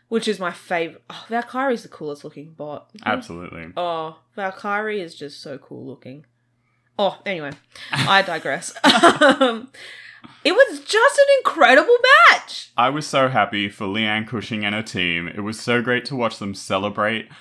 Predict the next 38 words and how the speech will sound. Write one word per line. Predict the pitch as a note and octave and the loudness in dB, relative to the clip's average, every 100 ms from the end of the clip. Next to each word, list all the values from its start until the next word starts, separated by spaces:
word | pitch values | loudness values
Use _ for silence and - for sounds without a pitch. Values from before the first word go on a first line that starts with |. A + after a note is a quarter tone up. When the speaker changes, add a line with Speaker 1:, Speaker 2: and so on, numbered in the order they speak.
| _ - | _ -2
Speaker 2:
after | G#2 A2 B2 | 0 0 -4
the | G#2+ | -4
match. | F#2+ E2+ E2+ F2 - | -2 0 -2 -6 -14
It | G2 | -12
just | G#2 G2 | -12 -4
gave | A2+ G2+ | -2 -2
me | A2 | -4
so | D3+ | -2
much | D#3 B2 - | -4 -4 -4
joy, | G2+ F#2 F2+ | -2 0 -2
and | F2 G2 | -2 -2
I | B2 | 0
think | F3+ D#3 | -2 -4
Victor | C#3+ C#3 A#2+ | -6 -6 -6
took | B2 - | -6 -6
it | |
really | F2+ A2 G#2+ | -6 -4 -4
well | F2+ F2 F2 E2+ D2+ | -2 0 0 -2 -6
as | F#2+ | -10
well. | E2+ E2+ D#2+ D#2+ _ _ _ _ C3+ | -4 -2 -2 -4 _ _ _ _ -8
I | |
think | C#3+ F#3+ | -2 -2
he | F#3+ | 0
was | C#3+ A2 - _ _ C3 | 0 -2 -8 _ _ -6
disheartened | C3 - - C#3+ C#3 D#3 | -6 -4 2 2 2 -4
because | C3 B2 G#2 | -6 -8 -8
he | G2+ | -4
lost, | F#2 F#2 - | -2 -2 -2
but | F#2+ F2 - _ | -2 -2 -4 _
I | _ _ | _ _
think | E3 | -6
he | D#3+ | -4
was | A#2 G2+ | -4 -4
happy | G2 E2+ F#2+ F2 | -4 -2 -4 -8
to | |
see | F2+ F2+ | -10 -10
Valkyrie | D#2+ D#2+ - D#2+ F2 E2+ | -4 -6 -4 -4 -4 -8
win. | D2+ D#2 D#2 D2+ | -10 -10 -10 -12